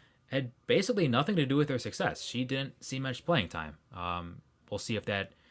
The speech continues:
continues in the future. But, yeah, uh, Aces were much, much better than I expected.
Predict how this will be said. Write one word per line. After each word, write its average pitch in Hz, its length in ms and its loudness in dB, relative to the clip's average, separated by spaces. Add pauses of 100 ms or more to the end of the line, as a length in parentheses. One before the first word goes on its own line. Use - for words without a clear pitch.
(140)
continues 113 380 -2
in 98 60 -6
the 92 80 -6
future. 117 380 -4
But, 87 320 -4 (440)
yeah, 135 220 4 (160)
uh, 117 160 -2
Aces 139 340 2
were 117 400 4
much, 151 300 4
much 143 220 2
better 123 180 6
than 110 160 2
I 104 100 0
expected. 101 640 0